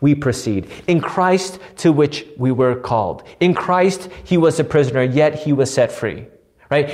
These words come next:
In Christ we walk in a manner worthy in Christ to which you have been called. And again, this is the view to which we proceed in all humility and gentleness. Trust me, it's easy to point the finger. I am,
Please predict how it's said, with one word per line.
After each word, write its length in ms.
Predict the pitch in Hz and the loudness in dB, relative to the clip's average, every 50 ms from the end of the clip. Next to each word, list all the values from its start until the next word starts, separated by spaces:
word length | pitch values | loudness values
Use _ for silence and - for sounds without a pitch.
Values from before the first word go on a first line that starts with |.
| - - | -4 -2
In 160 | 165 170 151 | 0 0 0
Christ 580 | - - - 180 180 185 190 190 - - - - - - | -2 -2 -2 0 2 2 2 0 -2 -6 -12 -14 -8 -2
we 100 | - 180 | 0 0
walk 360 | 170 151 156 165 160 165 160 | 2 4 4 2 2 2 0
in 80 | - 156 | 0 0
a 60 | 147 | 0
manner 380 | 147 147 147 151 151 156 156 156 | 0 2 0 0 2 2 2 2
worthy 680 | 147 143 165 180 196 208 220 226 190 175 190 175 151 | 2 2 4 4 6 6 6 6 6 4 2 2 2
in 120 | 156 156 147 | 0 0 -2
Christ 400 | - - 143 143 143 143 - - | -2 -2 0 0 0 -2 -2 -2
to 80 | 151 | 0
which 240 | 135 139 139 139 - | 2 2 2 2 2
you 60 | 135 | 2
have 200 | 131 123 113 - | 2 2 2 0
been 340 | - 117 113 110 104 107 - - - - - - - _ - | 0 0 0 0 -2 -6 -10 -18 -20 -20 -20 -20 -20 _ -10
called. 600 | - - 180 - - - - - 127 127 - - - _ _ _ _ _ _ _ _ _ _ _ _ _ - | -4 -2 0 2 2 0 0 -2 -8 -12 -16 -20 -20 _ _ _ _ _ _ _ _ _ _ _ _ _ -2
And 500 | 127 135 135 139 139 135 131 - - - - | 0 0 2 2 2 0 0 -4 -6 -6 -4
again, 720 | 135 127 - - 160 175 170 151 127 113 104 - 120 131 127 | -4 -4 -2 0 2 2 4 2 2 0 -4 -6 -4 -2 2
this 260 | 143 175 170 - - | 2 2 2 0 0
is 320 | 190 185 175 160 - - - - - _ | 0 0 0 -2 -6 -10 -16 -20 -20 _
the 160 | - 135 147 | 0 0 2
view 320 | 139 117 120 143 156 160 151 | 2 2 2 2 2 2 0
to 180 | 151 - 143 | 0 -2 -2
which 240 | 127 131 135 131 - | 0 0 0 -2 -2
we 120 | - 127 120 | -4 -4 -4
proceed 640 | 123 - 120 113 - - - 139 131 123 113 101 | -2 -2 -4 -4 -4 -2 -2 0 0 0 0 0
in 140 | - 120 120 | -2 0 0
all 160 | 117 110 113 | 0 0 0
humility 640 | 104 - 120 117 117 113 110 113 110 - - 113 107 | -2 -4 -4 -2 0 2 2 2 0 -2 -4 -4 -4
and 100 | 104 104 | -4 -4
gentleness. 640 | 107 107 110 107 104 104 92 - - - - - - - - - | -6 -6 -8 -6 -8 -8 -10 -10 -12 -16 -20 -20 -20 -20 -20 -14
Trust 380 | - - 175 160 165 - - | -6 -4 -4 -2 -4 -4 -4
me, 80 | 117 107 | -4 -2
it's 240 | 107 117 117 - - - | -2 -2 -4 -6 -10 -4
easy 340 | - 151 156 156 147 160 160 | -2 0 0 0 -2 -4 -2
to 80 | 151 143 | -4 -4
point 300 | 135 - - 123 104 - | -4 -4 -6 -6 -6 -8
the 80 | - | -10
finger. 480 | 110 - 113 104 101 - - - - - | -10 -8 -6 -8 -6 -8 -10 -12 -12 -10
I 160 | - 120 135 175 | -8 -6 -6 -6
am, 500 | 220 247 104 - - - - - 92 | -6 -8 -8 -10 -12 -14 -16 -18 -18